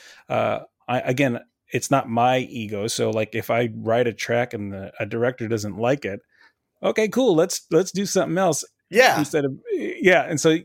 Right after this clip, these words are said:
Speaker 1: there has to be a, a sort of, is it levity or, or some sort of, like, again,
Speaker 2: Perspective?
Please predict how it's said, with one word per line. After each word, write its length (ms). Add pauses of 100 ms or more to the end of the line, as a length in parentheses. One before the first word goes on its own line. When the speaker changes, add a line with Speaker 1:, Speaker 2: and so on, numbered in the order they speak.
(160)
Speaker 1:
there 160
has 280
to 100
be 160
a, 80 (200)
a 160
sort 240
of, 120 (560)
is 240
it 120
levity 640
or, 200
or 260
some 180
sort 180
of, 120
like, 280 (520)
again, 420
Speaker 2:
Perspective? 440